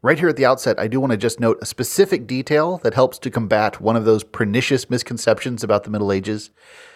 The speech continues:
Did you notice how Edward sets the age limit for able-bodied workers at sixty? There's this notion that pops up, especially in comedy and pop culture remarks on the Middle Ages, that because medieval life expectancy was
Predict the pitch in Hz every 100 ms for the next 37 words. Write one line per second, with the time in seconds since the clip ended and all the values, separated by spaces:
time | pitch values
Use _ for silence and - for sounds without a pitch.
0 | _ _ _ _ - 131 180 240 233 -
1 | 147 151 139 147 143 - 139 - 131 101
2 | 113 117 123 117 131 - 107 - 110 120
3 | 110 110 107 98 107 - 101 98 - 92
4 | - - _ - - 139 - 185 214 -
5 | _ _ _ _ _ _ _ _ - 143
6 | 139 156 180 190 135 98 - - - 123
7 | 113 - 92 - 113 214 - 147 113 107
8 | 110 110 110 98 101 - - 113 - 107
9 | - 110 107 107 101 - 101 101 98 98
10 | 95 104 95 - _ _ - 120 - 107
11 | - 139 127 120 120 117 110 104 110 110
12 | - 110 - 110 120 98 107 107